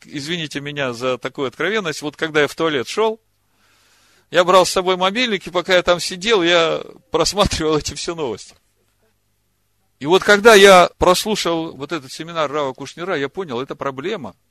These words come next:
Проблема, а, они же не знают, чем я там занимаюсь,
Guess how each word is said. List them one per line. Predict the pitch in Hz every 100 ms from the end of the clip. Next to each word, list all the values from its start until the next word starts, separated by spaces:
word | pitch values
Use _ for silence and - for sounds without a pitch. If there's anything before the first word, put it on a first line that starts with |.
| _ _ _ _ _ _ _ _
Проблема, | 156 196 220 214 196 185 - _ _ _ _ _ _ _ -
а, | 135
они | - 190 196
же | 160
не | 180
знают, | 214 277
чем | - 196
я | 160
там | 147 135
занимаюсь, | 135 135 120 87 -